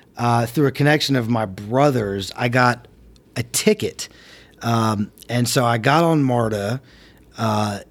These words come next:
from where we lived at the time. I was so late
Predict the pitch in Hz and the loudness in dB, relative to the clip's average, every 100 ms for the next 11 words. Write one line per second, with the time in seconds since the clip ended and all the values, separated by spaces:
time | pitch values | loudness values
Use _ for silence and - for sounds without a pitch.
0 | _ - - - 120 110 117 117 120 120 | _ -20 -20 -8 -4 -2 -2 -2 -2 -2
1 | 110 101 95 104 101 104 - - _ - | -4 -10 -6 -6 -4 -6 -8 -20 _ -4
2 | 135 143 143 - - 160 160 208 180 139 | 0 2 4 4 4 4 4 4 2 4
3 | 139 175 - | 4 2 -2